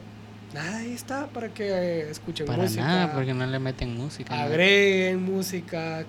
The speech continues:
Speaker 1: quiten música. <laughs>
Speaker 2: Le borre música.
Speaker 1: Ah, lo que quiera, hombre.
Speaker 2: Le borro la música.
Speaker 1: Escuchen música,
Speaker 2: No
Speaker 1: hombre,
Speaker 2: metan
Speaker 1: es lo
Speaker 2: música
Speaker 1: importante,
Speaker 2: fea.
Speaker 1: que tripeen la música. Mi recomendación musical para esta semana, ya que hablé un montón de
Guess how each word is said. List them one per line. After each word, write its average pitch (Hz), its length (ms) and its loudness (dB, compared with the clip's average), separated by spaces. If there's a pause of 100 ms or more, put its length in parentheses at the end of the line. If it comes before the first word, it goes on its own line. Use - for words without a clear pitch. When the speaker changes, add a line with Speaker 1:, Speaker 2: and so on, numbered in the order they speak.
Speaker 1:
quiten 196 460 2
música. 180 320 2 (180)
<laughs> - 160 2 (840)
Speaker 2:
Le 127 180 4
borre 170 320 12
música. 156 560 6 (360)
Speaker 1:
Ah, 262 200 0
lo 233 120 0
que 175 120 -6
quiera, 202 440 4
hombre. 185 280 2
Speaker 2:
Le 127 160 4
borro 170 320 10
la 160 120 6
música. 156 380 0
Speaker 1:
Escuchen 226 540 0
música, 247 380 -4
Speaker 2:
No 147 100 -6
Speaker 1:
hombre, 196 140 -2
Speaker 2:
metan 107 160 -4
Speaker 1:
es 104 80 -4
lo 101 60 -4
Speaker 2:
música - 180 -6
Speaker 1:
importante, 170 340 -4
Speaker 2:
fea. 143 100 -6
Speaker 1:
que 151 80 -4
tripeen 185 640 2
la 147 80 -6
música. 165 420 -6 (960)
Mi 180 120 2
recomendación 185 680 6
musical 214 500 4
para 185 220 0
esta 185 180 -4
semana, 180 560 0 (220)
ya 165 160 0
que 180 100 -4
hablé 175 180 0
un 185 120 0
montón 180 420 -2
de 151 260 -4